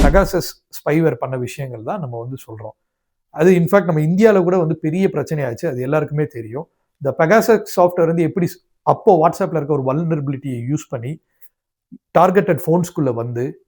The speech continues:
நம்மளோட கேமராவே ஒரு ட்வென்டி ஃபோர் ஹவர் சர்வைலன்ஸாவும் மாத்தி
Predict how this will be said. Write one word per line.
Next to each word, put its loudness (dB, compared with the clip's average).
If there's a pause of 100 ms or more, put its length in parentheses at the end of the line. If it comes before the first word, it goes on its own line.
நம்மளோட 4 (100)
கேமராவே 0 (140)
ஒரு 4 (340)
ட்வென்டி 0
ஃபோர் 0
ஹவர் -4
சர்வைலன்ஸாவும் -4
மாத்தி -12